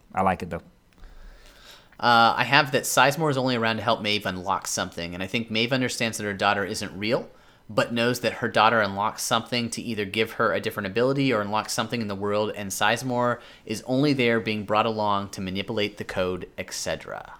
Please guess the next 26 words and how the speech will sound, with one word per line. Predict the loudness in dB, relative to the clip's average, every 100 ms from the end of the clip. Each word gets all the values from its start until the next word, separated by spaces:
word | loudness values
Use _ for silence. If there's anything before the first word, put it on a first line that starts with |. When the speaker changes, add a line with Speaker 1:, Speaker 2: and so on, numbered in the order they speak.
| -20 -20 -20 -20 -20 -20 -4
Speaker 2:
Uh, | 2 2
there's | 4 0 6
no | 6
reason | 6 4 0
for | -2
Sizemore | 4 4 4 0 -2
aside | 0 2 2
from | 0
this. | -14 -14 -16 _ -20 _ _ _ _ _ _ _ -2
Speaker 1:
Right. | -2 -2 -8 -20 _ -8
And | -2 0 0 -2 -4 -8 _ _ _ _ _ _ _ _ -20 -8
complete | -8 -8 -2 2 2
agreement | 4 2 4
on | 0
the | -2
Sizemore | -2 0 0 -2
stuff, | -2 -4 -4 -6 -20 -20 _ -14
but | -4 -2 -2
to | -4 -8 -8 _ _ _ _ _ -16
push | -2 -2 0
that, | 0 -2 -2
to, | -4
like, | -4 -6
pinpoint | -4 -4 0 0 0
it | 0
down, | 0 2 -2